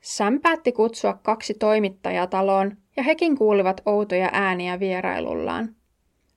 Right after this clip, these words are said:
Tämän jälkeen hän tajusi, että talossa oli liikaa paranormaalia aktiviteettia, jotta kirkkosuunnitelman voisi toteuttaa. Kun pastorin kiinnostus rakennusta kohtaan kasvoi,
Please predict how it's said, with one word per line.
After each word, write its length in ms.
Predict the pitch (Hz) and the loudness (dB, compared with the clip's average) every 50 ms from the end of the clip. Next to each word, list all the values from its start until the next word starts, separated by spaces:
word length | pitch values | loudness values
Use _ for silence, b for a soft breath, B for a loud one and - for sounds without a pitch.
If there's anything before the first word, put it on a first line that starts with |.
| _ _ _ | _ _ _
Tämän 300 | - 196 214 285 339 359 | -4 -2 0 0 0 0
jälkeen 380 | 330 277 247 233 233 220 208 208 | 0 0 0 0 0 0 0 0
hän 160 | 208 196 196 | 0 -2 -2
tajusi, 520 | 196 196 196 190 185 185 190 196 196 - _ _ _ _ _ - | 0 0 2 2 0 -2 -2 -4 -6 -8 _ _ _ _ _ -6
että 200 | - 226 - - | -6 -6 -6 -2
talossa 440 | - 302 285 302 302 294 - - 277 | 2 4 4 4 2 0 0 0 0
oli 200 | 247 233 226 226 | 2 2 2 2
liikaa 420 | 226 233 233 233 233 226 202 190 | 2 2 0 0 0 0 0 0
paranormaalia 920 | 190 - 196 196 190 190 196 185 185 180 190 185 180 180 175 180 180 175 170 | 0 0 0 0 0 0 -2 -2 -2 -2 -2 -4 -2 -2 -2 -2 -2 -2 -2
aktiviteettia, 960 | 185 185 185 - - 190 185 185 180 180 180 185 185 - - 190 185 190 190 - _ _ _ _ - | -2 -4 -4 -6 -6 -4 -4 -4 -2 -2 -2 -2 -2 -4 -2 -2 -2 -2 -2 -6 _ _ _ _ -4
jotta 220 | 202 214 214 - 330 | -4 -4 -2 -2 -4
kirkkosuunnitelman 1200 | 330 - 285 285 277 277 - - 220 - 190 185 185 180 180 185 - 180 175 175 175 175 180 185 | 0 2 2 2 2 2 -2 -6 -4 -2 -2 -2 -2 -4 -6 -4 -4 -4 -4 -4 -4 -6 -4 -2
voisi 280 | - 165 190 190 185 | -2 -2 -2 -4 -6
toteuttaa. 760 | 190 - 156 - - - - - 220 _ _ - - - 226 220 - _ _ _ _ _ _ _ _ _ _ _ _ _ _ _ _ _ _ _ | -6 -6 -6 -6 -4 -6 -6 -6 -8 _ _ -8 -8 -8 -8 -10 -14 _ _ _ _ _ _ _ _ _ _ _ _ _ _ _ _ _ _ _
Kun 200 | - 196 190 190 | -4 -4 -2 0
pastorin 520 | 185 196 262 254 - - 254 320 269 240 240 | 0 0 0 0 -2 -2 0 0 0 0 0
kiinnostus 600 | - 240 254 254 233 208 208 - - 190 - - | 0 2 2 2 2 0 -4 -4 -8 -10 -8 -6
rakennusta 580 | 196 196 202 226 226 220 190 185 185 - - 190 | -8 -6 -2 -2 -2 0 -2 -4 -6 -8 -8 -6
kohtaan 480 | - 185 185 185 - - 175 175 180 | -4 -4 -6 -6 -8 -8 -8 -8 -6
kasvoi, 600 | 190 185 208 208 - - 202 208 202 202 208 208 | -4 -4 -4 -4 -6 -6 -2 0 0 0 0 -2